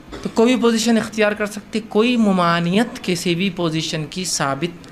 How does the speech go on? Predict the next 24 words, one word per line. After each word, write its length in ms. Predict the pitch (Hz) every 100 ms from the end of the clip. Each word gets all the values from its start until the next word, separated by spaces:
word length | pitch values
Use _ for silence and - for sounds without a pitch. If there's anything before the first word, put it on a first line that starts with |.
| - 123
नहीं 340 | 123 135 131
है, 260 | 135 139 165 - - - - - -
ठीक। 260 | 151 147 - -
इसी 200 | 175 247 247
तरह 320 | 175 180 196 - -
second 320 | 208 214 165
चीज़, 300 | 131 127 - - - - - - - - - - - - -
हम 160 | 202
बिस्तरी 480 | 220 220 254 247 277
के 160 | 262 214
अंदर 400 | 151 143 160 190 170 -
बीवी 520 | 160 156 214 240 247 247
को 480 | 254 254 247 247 - - - - - - - -
चूमना 720 | - 240 247 220 175 160 220 196 - - - - - -
और 200 | 185 202
बोसा 440 | 180 180 214 220 247
लेना 540 | 233 180 165 156 170 - - - - 156
जिस्म 440 | 214 233 - 240
के 140 | 247 220
हर 240 | 202 254
हिस्से 300 | 240 - 254
को 140 | 247
जायज़ 440 | 202 190 175 165 147
है, 220 | 156